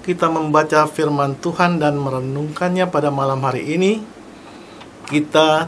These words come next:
terlebih dahulu berdoa. Mari bersatu di dalam doa. Bapa kami yang di surga,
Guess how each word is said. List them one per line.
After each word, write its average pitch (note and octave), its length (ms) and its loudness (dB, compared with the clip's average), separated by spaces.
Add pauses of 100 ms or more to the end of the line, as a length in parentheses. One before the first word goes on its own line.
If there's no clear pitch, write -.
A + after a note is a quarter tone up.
terlebih B2 480 -2
dahulu D#3+ 800 -2 (640)
berdoa. A2+ 560 0 (880)
Mari D#3 480 4 (800)
bersatu C#3+ 640 0
di B2+ 80 -6
dalam A#2 480 -6
doa. G#2 240 -6 (2000)
Bapa - 400 6
kami F3+ 320 6
yang F3 160 4
di D#3+ 80 -2
surga, F3+ 560 4